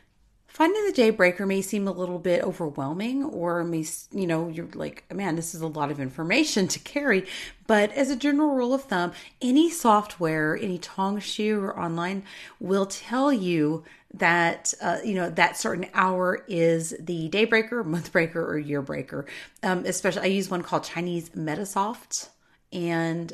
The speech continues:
it's, they have a free version. So honestly, every day you could go look. And, um, as a general rule of thumb, remember the hours, uh, they, they pretty much go in a clock form. They're pretty static, even though, um, some of the information will be different on 'em. But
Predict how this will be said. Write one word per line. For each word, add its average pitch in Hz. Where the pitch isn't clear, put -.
it's, 165
they 202
have 185
a 156
free 240
version. 247
So 226
honestly, 285
every 196
day 196
you 185
could 214
go 165
look. 156
And, 190
um, 165
as 196
a 214
general 214
rule 185
of 185
thumb, 180
remember 190
the 196
hours, 175
uh, 196
they, 190
they 185
pretty 220
much 196
go 196
in 185
a 175
clock 175
form. 180
They're 160
pretty 190
static, 190
even 185
though, 170
um, 185
some 254
of 285
the 254
information 196
will 180
be 156
different 240
on 147
'em. 156
But 262